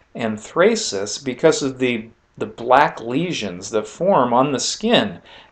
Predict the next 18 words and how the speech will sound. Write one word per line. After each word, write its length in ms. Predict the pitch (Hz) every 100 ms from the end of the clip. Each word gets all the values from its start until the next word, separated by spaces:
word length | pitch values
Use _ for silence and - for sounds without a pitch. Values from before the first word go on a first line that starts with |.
| _
And 580 | 113 113 110 107 107 - _ _ _ _ _ _ _ _ _
it 140 | 147 143
looks 320 | 147 151 -
like 640 | 127 120 123 113 - -
it, 260 | 302 165 -
it, 200 | 135 135
it's 200 | 147 -
as 100 | 120
black 440 | 104 107 113 143 139
as 180 | 110 -
coal. 720 | - - 208 151 82 90 - - _ -
And 120 | 107
so 280 | - 117 107
we, 300 | 110 107 110
there, 320 | 113 95 107
there's 240 | 104 98
a 40 | 101
f-, 280 | - -